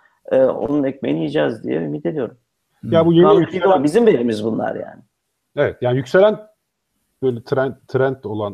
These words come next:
Speaker 2: e, alanlarda devlet, bilhassa devleti ikna etmek uzun sürebiliyor. Özel sektör daha hızlı ikna oluyor da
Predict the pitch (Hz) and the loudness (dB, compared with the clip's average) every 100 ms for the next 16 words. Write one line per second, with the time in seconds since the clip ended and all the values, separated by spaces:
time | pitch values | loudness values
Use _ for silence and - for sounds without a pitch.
0 | 92 101 98 92 90 113 120 120 120 120 | -10 -12 -12 -14 -10 -2 0 0 -2 -4
1 | 123 160 - _ _ _ 127 131 135 143 | -4 -8 -10 _ _ _ 2 4 4 0
2 | - - _ 139 147 - 127 131 131 131 | -6 -20 _ 0 0 0 2 2 2 -4
3 | 151 117 - 123 143 120 - 135 120 120 | -10 -10 -16 -12 -6 -6 -6 -6 -4 -4
4 | 123 135 110 107 92 104 113 - - 110 | -6 -8 -8 -8 -8 -4 -4 -4 -6 -4
5 | 104 113 107 87 - 90 104 127 | 0 0 -2 -6 -10 -8 -6 -8